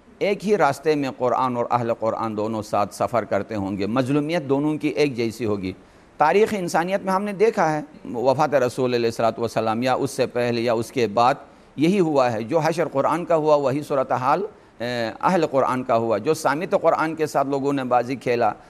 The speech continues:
وہی ناطق قرآن کے ساتھ بھی کھیلا ہے۔ اور یہ سلسلہ آج تک جاری ہے اور قیامت تک یہ سلسلہ جاری رہے گا۔ اس لیے کہ ایک اور جگہ ذکر آیا ہے کہ "الناس اعداء ما جہلوا"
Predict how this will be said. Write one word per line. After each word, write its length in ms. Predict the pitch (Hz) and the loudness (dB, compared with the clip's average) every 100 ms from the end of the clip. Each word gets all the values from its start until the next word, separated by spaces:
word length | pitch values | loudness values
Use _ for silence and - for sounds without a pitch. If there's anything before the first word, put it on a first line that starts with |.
| - | -8
وہی 200 | 135 156 | -2 0
ناطق 440 | 160 123 135 180 165 | 0 -2 -4 -6 -2
قرآن 340 | 143 - 123 | 0 0 -2
کے 120 | 123 | -4
ساتھ 220 | 117 113 107 | -2 -2 -2
بھی 120 | 110 | -4
کھیلا 380 | - 107 107 101 | -2 0 0 0
ہے۔ 140 | 98 - - - - | -2 -6 -20 -20 -2
اور 160 | 143 | 0
یہ 140 | 160 190 | 2 2
سلسلہ 380 | 180 151 156 151 | 0 -4 0 0
آج 200 | 147 180 | 0 0
تک 140 | 175 123 | -2 0
جاری 380 | 120 127 156 123 | 0 2 0 0
ہے 160 | 101 98 | -2 -2
اور 140 | - 110 | -2 0
قیامت 380 | 117 123 135 135 | 0 0 -2 -2
تک 200 | 131 - - - - | -4 -6 -20 -20 -4
یہ 120 | 123 | -2
سلسلہ 360 | 127 120 110 120 | 0 -2 0 0
جاری 340 | 110 113 117 | 2 0 0
رہے 260 | 110 107 98 | -2 -2 -2
گا۔ 160 | 95 95 - - - | -2 -4 -10 -20 -4
اس 180 | 143 175 | -4 0
لیے 180 | 190 185 | 0 0
کہ 120 | 160 | 0
ایک 160 | 143 135 | -2 0
اور 120 | 151 | 0
جگہ 220 | 139 135 | 0 -2
ذکر 300 | 131 147 147 | -2 -2 0
آیا 320 | 120 165 170 | 2 4 4
ہے 200 | 127 110 101 - - - | 2 0 -4 -14 -20 -6
کہ 80 | 147 | -2
"الناس 440 | 143 143 165 180 | -2 0 0 0
اعداء 440 | 170 147 139 147 208 | 2 2 2 2 2
ما 320 | 190 143 123 | 2 -2 -2
جہلوا" 520 | 117 135 123 113 101 | 0 0 2 -2 -4